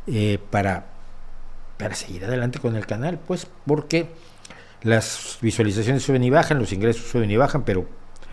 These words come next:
las, los gastos están allí siempre, todos los meses. Entonces pueden apoyarnos en Patreon con una aportación mensual, pueden apoyarnos en PayPal con una aportación por una sola vez,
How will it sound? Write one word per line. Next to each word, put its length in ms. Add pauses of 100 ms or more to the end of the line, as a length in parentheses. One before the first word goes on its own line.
(220)
las, 600
los 340
gastos 420
están 340
allí 240
siempre, 380
todos 180
los 120
meses. 380 (580)
Entonces 300
pueden 260
apoyarnos 480
en 80
Patreon 520 (640)
con 160
una 220
aportación 560
mensual, 400
pueden 180
apoyarnos 400
en 80
PayPal 400
con 100
una 100
aportación 460
por 140
una 160
sola 320
vez, 300